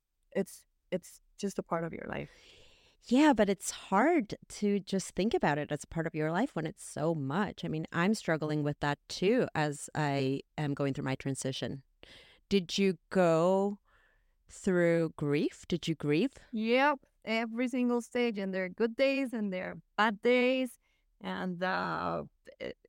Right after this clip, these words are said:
Speaker 1: it's part of life, I believe, grief, especially, I mean, it was, uh, at least with my prior employer, it was, uh,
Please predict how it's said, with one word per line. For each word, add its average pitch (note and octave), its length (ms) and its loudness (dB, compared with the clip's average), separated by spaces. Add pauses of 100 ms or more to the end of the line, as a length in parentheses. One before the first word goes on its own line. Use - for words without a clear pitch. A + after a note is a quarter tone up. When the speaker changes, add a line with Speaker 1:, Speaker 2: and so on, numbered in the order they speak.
Speaker 1:
it's - 300 -10 (260)
part C#4 260 2
of B3 140 -2
life, G#3+ 260 0
I F3+ 140 -2
believe, F3 460 -6 (720)
grief, F#3+ 440 -6
especially, A#3+ 640 -2 (1300)
I G#3 80 -4
mean, A3+ 160 2
it A3 100 0
was, G#3 220 -2
uh, F#3+ 280 2
at G3 120 -4
least A#3 280 2
with A#3+ 140 2
my G#3 160 2
prior G#3 320 -2
employer, G3+ 500 -2
it F3+ 40 -2
was, F3+ 240 -4
uh, E3 260 -4